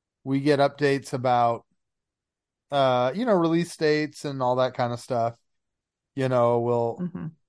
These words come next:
Speaker 1: will Marvel be able to turn us around pretty quick and let us know, "Okay, now that we know this, we can tell you when we're gonna put stuff out," or is it gonna be, you know, nebulous for a while? We'll see.
Speaker 2: Yeah.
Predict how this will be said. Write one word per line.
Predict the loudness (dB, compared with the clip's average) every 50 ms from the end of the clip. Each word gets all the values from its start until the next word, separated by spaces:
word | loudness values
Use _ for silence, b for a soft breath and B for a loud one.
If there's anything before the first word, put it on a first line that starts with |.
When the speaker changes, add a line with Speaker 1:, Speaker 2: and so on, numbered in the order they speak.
| _ _ _ _ _
Speaker 1:
will | -6 -6 0
Marvel | 4 6 6 6 6 6 2 2
be | 2 0 0
able | 0 0 -2 -4 -4
to |
turn | -4 -2 -2 -2
us | -2 -4 -4 -4
around | -2 0 0 0 0 -2
pretty | -2 -4 -4 -4
quick | -2 0 2 2 2 0 -4
and | -4 -2
let | -2 -2 -2
us | -4 -6 -4
know, | -2 0 0 0
"Okay, | 0 0 0 -2 0
now | 0 2 2 2
that | 0
we | -2
know | -2 -2 -2 0
this, | 0 0 0 0 -2 -6 -10 -10
we | -10 -10
can | -8 -8 -6 0
tell | 0 2 2
you | 4 2 2
when | 0 0 -2
we're | -6 -6 -6
gonna | -6 -6 -6
put | -6 -6 -8 -8
stuff | -6 -6 -6 -4 -2
out," | 0 0 2 2 0 -2 -2
or | -4 -6 -8
is | -8 -10
it | -10 -10
gonna | -10 -8 -8 -8
be, | -8 -6 -6 -6 -8 -10 -12 _ _ _ _ _ _ _ _ _ _ _ _ _ _
you | -8 -6
know, | -4 -4 -4
nebulous | -2 -4 -4 -6 -6 -8 -8 -10 -10 -12
for | -12 -12 -10
a | -10
while? | -8 -10 -10 -10 -10 -12
We'll | -14 -16
see. | -18 -20 -20 -20 -20 -20 _ _ _ _ _ _ _ _ _ _ _ _ _ _ _ _ _ _ _ _ _ _ _ _ _ _ _ _ _ _ _ _ _ _ _ _ _ _ _ _ _ _ _ _ _ _ _ _ _ _ _ _ _ _ _ -14
Speaker 2:
Yeah. | -12 -10 -10 -8 -8 -8 -8 -10 -12